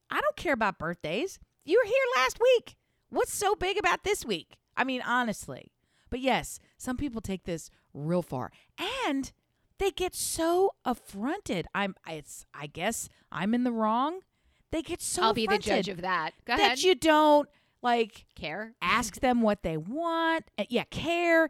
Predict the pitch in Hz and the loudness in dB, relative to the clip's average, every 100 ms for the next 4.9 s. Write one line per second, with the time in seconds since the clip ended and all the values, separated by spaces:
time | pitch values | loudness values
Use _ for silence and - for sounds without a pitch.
0 | _ - - 220 190 151 - - 285 320 | _ -10 -2 0 0 -4 -10 -10 -2 0
1 | 330 277 311 302 269 294 294 254 - 254 | -2 -4 -4 -4 -4 -4 -4 -6 0 2
2 | 294 320 302 285 - 233 269 311 269 - | 2 2 2 2 0 2 4 2 -4 -4
3 | 208 - 247 269 294 285 277 277 294 202 | -6 -4 -6 -2 -2 0 2 2 0 -2
4 | 175 214 196 - - 208 254 311 | -4 -2 -4 -6 -6 -2 0 -2